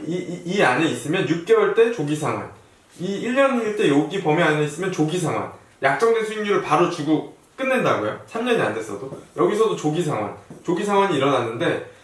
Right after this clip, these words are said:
만약에 조기 상환 조건이 충족이 안 되고 있어요. 일 년이 됐는데 십이 개월 됐는데 내가 갑자기 돈 필요한데 아씨 돈 찾아 쓰고 싶은데 이거 조기 상환이 이번에 안 됐네, 될 줄 알았는데 고객이 이런 생각을 하게 되면 그러면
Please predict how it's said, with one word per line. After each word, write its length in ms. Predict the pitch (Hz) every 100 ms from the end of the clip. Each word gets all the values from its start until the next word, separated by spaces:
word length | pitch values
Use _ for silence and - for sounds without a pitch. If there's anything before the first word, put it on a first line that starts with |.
| -
만약에 600 | 175 208 226 247 269 - - _ -
조기 300 | 214 220 254
상환 260 | 254 247
조건이 480 | - 175 - 214 208
충족이 400 | - 294 285 247
안 260 | - - 156
되고 200 | 220 160
있어요. 280 | - 120 214
일 120 | 240
년이 240 | 254 247
됐는데 680 | 151 135 143 185 190 - - -
십이 300 | - 247 254
개월 180 | 233 208
됐는데 540 | 147 147 170 - - -
내가 220 | - 202 -
갑자기 340 | - 294 269
돈 140 | 214
필요한데 640 | 208 247 208 196 269 277 - - -
아씨 400 | 214 226 220 -
돈 100 | 208
찾아 180 | 240 233
쓰고 220 | 226 220
싶은데 420 | 196 - 208 226 - - - - - -
이거 140 | 220
조기 180 | 214 214
상환이 300 | 240 240 202
이번에 200 | 175 214
안 160 | 180 147
됐네, 260 | 196 190 180
될 160 | 165
줄 140 | 160 196
알았는데 560 | 185 165 147 202 240 - -
고객이 380 | 180 202 175 175
이런 280 | 156 214 208
생각을 260 | 208 202 196
하게 180 | 196 180
되면 400 | 180 220 143 - -
그러면 540 | - 196 220 277 277